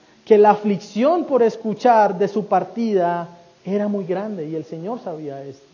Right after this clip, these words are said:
Por eso les da estas promesas en las que se nos muestra la unión con Cristo como lo que rompe la separación física, ¿sí? Aquellos que estamos casados sabemos, la Escritura dice también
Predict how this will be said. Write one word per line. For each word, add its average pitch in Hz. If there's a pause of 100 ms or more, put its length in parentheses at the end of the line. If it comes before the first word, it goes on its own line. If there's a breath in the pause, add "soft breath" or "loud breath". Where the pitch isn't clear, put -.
(320 soft breath)
Por 180
eso 180
les 202
da 190
estas 202
promesas 170 (1400 soft breath)
en 190
las 190
que 214
se 202
nos 196
muestra 254
la 233
unión 220
con 247
Cristo 254
como 214
lo 214
que 202
rompe 262
la 190
separación 196 (520)
física, 190 (540)
¿sí? 208 (440 soft breath)
Aquellos 202 (300 loud breath)
que 202
estamos 214
casados 247
sabemos, 233
la 208
Escritura 214
dice 254
también 240